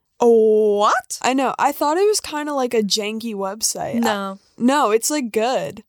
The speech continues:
Speaker 1: Like, ninety-nine percent of my stuff is from there.
Speaker 2: I didn't know that.
Speaker 1: They sent me a present because I use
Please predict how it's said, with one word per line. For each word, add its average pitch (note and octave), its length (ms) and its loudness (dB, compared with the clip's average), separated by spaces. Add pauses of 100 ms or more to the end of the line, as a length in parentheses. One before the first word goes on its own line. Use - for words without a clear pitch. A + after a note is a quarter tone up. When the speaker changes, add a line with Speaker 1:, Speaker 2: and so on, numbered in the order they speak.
(120)
Speaker 1:
Like, A#3+ 140 2
ninety-nine G#3+ 560 -2
percent G3 240 -8
of F#3+ 80 -12
my F#3 120 -12
stuff F3+ 280 -6
is F3+ 100 -12
from F3+ 160 -14
there. F3+ 280 -14 (360)
Speaker 2:
I C#4 120 2
didn't E4+ 260 0
know F4+ 280 -2
that. G#3 280 -2
Speaker 1:
They F4 140 2
sent E4 280 0
me C#4+ 120 -2
a C4 60 0
present A#3+ 600 -4
because A3+ 320 -6
I G#3+ 60 -4
use G#3+ 440 -4